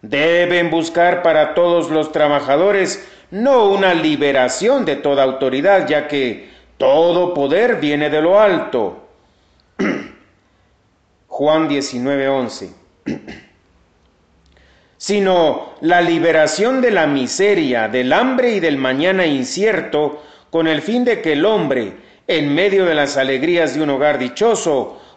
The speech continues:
pueda elevar su alma a Dios, liberar su mente de la ignorancia y del error, y su corazón de las pasiones y de los vicios, y pueda alimentar a su familia,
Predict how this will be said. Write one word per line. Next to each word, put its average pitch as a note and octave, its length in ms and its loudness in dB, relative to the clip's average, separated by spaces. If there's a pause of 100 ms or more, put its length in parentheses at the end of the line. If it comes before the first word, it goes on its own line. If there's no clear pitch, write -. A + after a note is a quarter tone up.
pueda F#3+ 380 2
elevar E3+ 400 2
su D#3 260 0
alma G3+ 420 2
a B2+ 60 2
Dios, F3+ 640 -2 (260)
liberar F3 760 0
su D3 220 -2
mente G#3 540 0
de D3 80 0
la C#3 140 2
ignorancia F3 680 0
y A3 80 -2
del D3+ 180 -2
error, D3 680 0 (280)
y A#2 140 -2
su C#3+ 240 -2
corazón D3 580 0
de D#3+ 100 -2
las C#3 180 -2
pasiones C#3+ 580 -2
y C#3 80 -4
de A#2+ 80 -4
los A#2 240 -4
vicios, F3 580 -4 (320)
y E3+ 140 -4
pueda A#3 400 2
alimentar D3+ 640 0
a G3+ 80 4
su B2+ 180 -6
familia, B2+ 840 -2